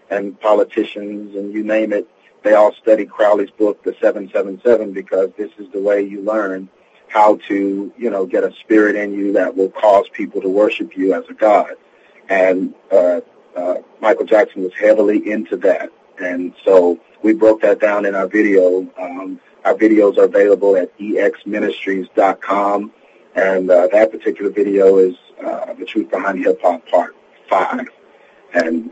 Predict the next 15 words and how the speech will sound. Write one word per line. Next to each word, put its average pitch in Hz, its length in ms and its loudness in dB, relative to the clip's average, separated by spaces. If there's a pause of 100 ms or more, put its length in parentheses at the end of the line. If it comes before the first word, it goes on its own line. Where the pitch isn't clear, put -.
so 92 160 6
we've, 113 340 6 (160)
we've 131 240 4
studied 147 320 4
all 139 220 8
of 104 60 4
this, 90 240 4
and, 95 440 -2 (280)
you 113 60 4
know, 104 60 4
we've 110 180 6
done 123 160 6
it 120 120 2
for 120 60 4
years, 113 540 4